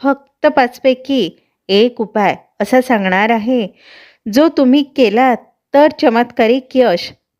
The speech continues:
तुमच्या दाराशी उभं राहील आणि लक्ष्मी स्वरूपिणी आपल्या घरात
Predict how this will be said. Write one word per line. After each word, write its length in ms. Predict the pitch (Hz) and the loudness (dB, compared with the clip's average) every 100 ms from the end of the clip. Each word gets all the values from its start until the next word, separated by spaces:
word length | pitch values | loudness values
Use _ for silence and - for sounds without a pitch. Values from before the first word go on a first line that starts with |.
| - | -2
तुमच्या 380 | 226 202 247 254 | -2 0 0 0
दाराशी 500 | 208 185 190 - 277 | 0 0 -2 -4 -6
उभं 300 | 240 180 220 | -4 -2 -2
राहील 360 | 240 190 160 - _ _ _ | -2 -4 -10 -12 _ _ _
आणि 360 | 208 208 226 180 _ - _ - | -4 -2 -2 -4 _ -20 _ -2
लक्ष्मी 460 | 208 - 220 247 | -2 -2 -4 -2
स्वरूपिणी 800 | 277 269 202 220 240 220 202 170 175 _ _ _ _ - | 0 2 2 0 0 0 0 -6 -10 _ _ _ _ -6
आपल्या 420 | 185 190 214 240 | -6 -2 0 0
घरात 400 | 240 247 247 | 0 2 0